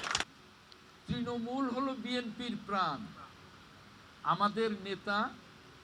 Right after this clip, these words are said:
দেশনায়ক তারেক রহমান দুহাজার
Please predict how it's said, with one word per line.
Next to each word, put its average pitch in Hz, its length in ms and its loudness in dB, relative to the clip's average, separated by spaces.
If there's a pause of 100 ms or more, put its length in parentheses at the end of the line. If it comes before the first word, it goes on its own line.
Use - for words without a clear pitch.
(240)
দেশনায়ক 208 500 6 (120)
তারেক 190 340 0
রহমান 202 340 6 (2000)
দুহাজার 220 540 6